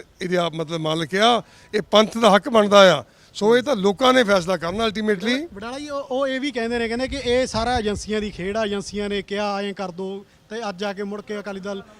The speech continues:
Speaker 2: ਦੀ ਇਹ ਸਾਰਾ ਕੁਛ ਕਰਾਇਆ ਤੇ ਮੁੜ ਕੇ ਆਪ ਹੀ ਅਕਾਲੀ ਦਲ ਦੇ ਹੁਣ ਪ੍ਰਧਾਨ ਜਿਹੜੇ ਆ ਗਿਆਨੀ ਹਰਪ੍ਰੀਤ ਸਿੰਘ ਹੁਣੀ ਬਣ ਗਏ।
Speaker 1: ਏਜੰਸੀ ਕਿਹੜੀ ਆ? ਮੈਨੂੰ ਤਾਂ ਸਮਝ ਨਹੀਂ ਆਉਂਦੀ। ਹਵਾ 'ਚ ਏਜੰਸੀ ਆ ਕੋਈ?
Speaker 2: ਹੂੰ।
Speaker 1: ਕਿਹੜੀ ਏਜੰਸੀ ਆ ਜੀ ਇੱਥੇ?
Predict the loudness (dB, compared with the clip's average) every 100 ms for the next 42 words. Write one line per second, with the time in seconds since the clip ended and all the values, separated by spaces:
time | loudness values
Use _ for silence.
0 | -14 -6 -4 -2 -2 -4 -6 -8 -6 -4
1 | -6 -8 -8 -6 -6 -6 -8 -10 -12 -12
2 | -12 -12 -10 -12 -12 -12 -10 -10 -10 -10
3 | -10 -12 -12 -12 -14 -12 -12 -12 -16 -20
4 | _ _ _ _ _ _ _ _ -6 -2
5 | 0 0 0 0 0 2 2 2 0 0
6 | 0 2 2 2 2 2 2 0 0 0
7 | 0 0 0 -4 -6 _ -20 -16 -6 0
8 | 4 4 4 2 4 2 2 0 -2